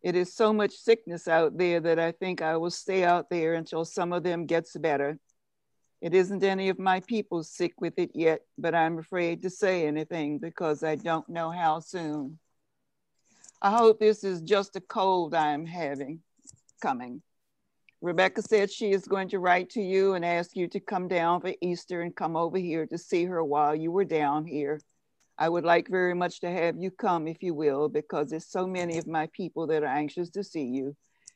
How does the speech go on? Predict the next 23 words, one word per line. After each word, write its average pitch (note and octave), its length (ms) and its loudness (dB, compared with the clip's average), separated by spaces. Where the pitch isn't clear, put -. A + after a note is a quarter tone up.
and D3+ 120 -4
I E3 120 2
would D#3+ 180 -2
like D#3+ 360 0
to D#3+ 80 -12
be E3 260 -4
here D3+ 220 0
so D#3 200 -2
that C#3+ 160 -2
I D3 140 0
could - 180 -12
take C#3+ 260 -4
you E3 140 -2
around. C#3 560 -2
Well, F#3 320 2
how F#3+ 300 4
is F#3 200 -2
everything F#3+ 640 -2
around F3+ 460 0
there? C3+ 480 -2
Fine, E3+ 360 4
I E3+ 180 4
hope. C#3+ 360 -4